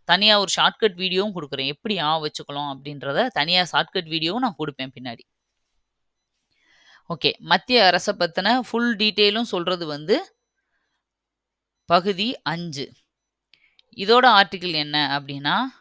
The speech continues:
ஆர்டிக்கிள் ஐம்பத்தி ரெண்டுல இருந்து ஆர்டிக்கிள் நூத்தி ஐம்பத்தி ஒண்ணு வரைக்கும் இருக்கிறது மத்திய அரசை பத்தி சொல்றது. நம்மளுக்கு தெரியும்,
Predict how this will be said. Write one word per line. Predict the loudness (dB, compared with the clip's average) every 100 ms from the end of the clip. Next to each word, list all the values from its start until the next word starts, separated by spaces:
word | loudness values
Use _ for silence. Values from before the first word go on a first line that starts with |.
| _ _ _ _ _ _ _ _ _ _
ஆர்டிக்கிள் | -2 0 0 -4 -4 -4 -4 -6 -16 _ _ _ _ _ _ _ _ _
ஐம்பத்தி | -8 -6 -2 -4 -4 -4 -2 -4 -8 _ _ _ -12
ரெண்டுல | -6 -6 -2 0 0
இருந்து | -2 -6 -2 -2 -2 -10 _ _ _
ஆர்டிக்கிள் | -2 -2 -2 -8 -6 -6 -6
நூத்தி | -10 -12 -10 -6 -4 -2
ஐம்பத்தி | -2 -2 -4 -6
ஒண்ணு | -8 -6
வரைக்கும் | -2 -2 -2
இருக்கிறது | -4 -2 -4 -2 -4 -4 _ _
மத்திய | -6 -6 0 2
அரசை | 2 0
பத்தி | -10 -10
சொல்றது. | -8 -8 -8 -8
நம்மளுக்கு | -6 -6
தெரியும், | -4 -4 -6 -12